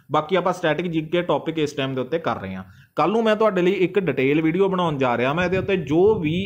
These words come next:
ਇਹਨਾਂ ਨੇ ਸਿਲੇਬਸ ਮੈਂਸ਼ਨ ਕੀਤਾ ਵਾ, ਸਾਰੇ ਸਿਲੇਬਸ ਦਾ ਮੈਂ ਤੁਹਾਨੂੰ ਇੱਕ ਨਿਚੋੜ ਕੱਢਾਂਗਾ ਇਹਦੇ ਵਿੱਚ, ਉਹ ਵੀ ਸਿਰਫ ਜੀ ਐਸ ਦੇ, ਠੀਕ ਆ। ਬਾਕੀ ਮੈਂ ਤੁਹਾਨੂੰ ਸਮਝਾਤਾ ਹੋਇਆ, ਤੁਸੀਂ ਜਿੱਥੋਂ ਵੀ ਤਿਆਰੀ ਕਰਦੇ ਹੋ, ਨਾਲੋਂ ਨਾਲ ਤੁਸੀਂ ਆਪਦਾ ਵਧੀਆ ਤਰੀਕੇ ਨਾਲ ਤਿਆਰੀ ਕਰਦੇ ਰਹੋ।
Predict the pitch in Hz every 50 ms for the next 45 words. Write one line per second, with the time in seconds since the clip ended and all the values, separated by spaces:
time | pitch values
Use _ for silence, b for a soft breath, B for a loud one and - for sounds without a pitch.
0 | 196 - - - - 180 165 180 185 190 196 - - 151 147 151 160 156 - 143
1 | 143 139 - - 151 143 - - - - 127 127 143 170 196 B B B B B
2 | B B - - - 175 175 196 208 240 233 - - 190 175 170 185 175 156 185
3 | 180 180 180 180 175 190 185 170 160 170 170 - 160 151 - 180 156 139 - -
4 | 135 135 143 160 180 175 156 143 151 180 190 190 180 175 175 185 185 180 180 220
5 | 226 - 185 180 214 226 - - - 202 220 226 175 131 135 151 156 160 156 131
6 | - - 107 92 87 90 - 165 196 254 214 160 151 - - 185 185 202 202 214
7 | 196 196 190 202 190 190 190 160 127 139 131 139 151 175 226 233 B B B B
8 | B - 165 185 220 175 156 143 147 - 180 208 233 240 214 214 202 202 190 202
9 | 185 175 170 185 185 175 185 220 269 277 202 165 156 156 165 175 170 170 165 170
10 | 170 165 160 170 170 160 156 170 202 202 156 143 175 208 202 190 165 156 - 151
11 | 147 151 151 156 143 139 147 147 - 131 110 - 117 120 139 170 233 - B